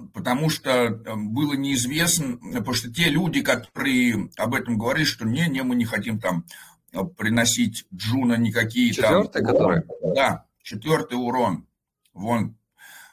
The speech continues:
Speaker 1: Помните, он так и назывался, вот, Vixen Centralized Forum Games Take It. Но тогда все как раз сказали, что вон, а, а, типа два миллиона Джуна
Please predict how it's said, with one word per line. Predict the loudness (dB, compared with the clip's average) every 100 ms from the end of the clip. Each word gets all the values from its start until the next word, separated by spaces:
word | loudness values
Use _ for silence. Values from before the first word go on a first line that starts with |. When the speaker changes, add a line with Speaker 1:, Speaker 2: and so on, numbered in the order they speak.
| _
Speaker 1:
Помните, | 0 2 2 0
он | 0 2
так | 2 2
и |
назывался, | 0 0 2 4 2 0
вот, | -2 -2
Vixen | -2 -2 -2
Centralized | -4 -6 -6 0 2 2 0 -2
Forum | -2 -2
Games | -2 -2 -4 -4
Take | -4 -4
It. | -6
Но | -6 -2
тогда | -2 2 2
все | 2 -2
как | -6 -2
раз | 0 2 0
сказали, | 0 -2 2 2 2 -4
что | -8 -10 -10
вон, | -2 0 0 -2 -8 _ _ _ _ _ _ -12 -2
а, | 2 2 0 -4 -2
а, | 0
типа | -2 -4 -2
два | 0 2
миллиона | 2 2 2 2 0 -2 -4 _ -20 -18 -6
Джуна | 0 2 4 4 2